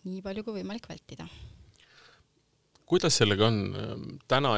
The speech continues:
Speaker 2: Eestis ja kas saab üldse niimoodi öelda, et, e, kui palju on neid arste, kes töötavadki ainult erameditsiinis ja kui palju on neid, kes tegelikult on, noh, kuidas ma siin nüüd ilusti ütlen, e, ähm,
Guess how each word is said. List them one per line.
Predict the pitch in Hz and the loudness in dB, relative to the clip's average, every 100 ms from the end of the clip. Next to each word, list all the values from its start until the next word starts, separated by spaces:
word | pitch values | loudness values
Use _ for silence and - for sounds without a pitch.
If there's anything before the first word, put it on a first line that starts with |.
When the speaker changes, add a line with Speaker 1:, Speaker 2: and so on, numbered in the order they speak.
| 113 | 4
Speaker 2:
Eestis | 123 - 104 101 98 - - - _ - _ - | 2 -2 -4 -4 -2 -2 -2 -8 _ -20 _ -10
ja | 104 | -4
kas | 101 110 | -2 2
saab | 98 | 2
üldse | 95 - | 0 -2
niimoodi | 98 95 | -2 2
öelda, | 98 92 - - | 4 2 -2 -10
et, | - - | -10 -10
e, | 101 - - - - | -10 -10 -16 -18 -4
kui | 131 | 0
palju | 131 127 104 98 | 4 4 4 4
on | 98 | 4
neid | 110 107 104 | 4 4 4
arste, | 107 - 95 | 2 0 -2
kes | 98 | -2
töötavadki | - 107 - 95 - - 98 92 | 2 2 2 -6 -6 -6 -4 -2
ainult | - 113 117 98 - - | 2 4 4 2 -4 -4
erameditsiinis | 104 104 98 98 - 98 92 92 - - - _ _ _ _ - | -2 0 -2 -4 -6 -4 -2 -4 -8 -14 -20 _ _ _ _ -20
ja | - 101 | -10 -4
kui | 107 | 0
palju | 104 98 95 | 6 6 6
on | |
neid, | 98 98 | 4 2
kes | 104 - | -2 -2
tegelikult | 101 95 92 95 - | -2 -2 -4 -6 -4
on, | 95 92 92 92 - - - - | -2 -2 -4 -6 -10 -20 -20 -6
noh, | 101 - _ _ 143 170 - 139 _ | -6 -6 _ _ -18 -18 -20 -20 _
kuidas | _ 110 95 | _ -16 -10
ma | 92 | -6
siin | 92 87 | -6 -4
nüüd | 87 | -4
ilusti | 92 - 98 | -4 -4 -6
ütlen, | - - 50 - | -6 -6 -6 -8
e, | - - - - - - | -8 -12 -18 -18 -18 -10
ähm, | - 87 92 | -6 -6 -6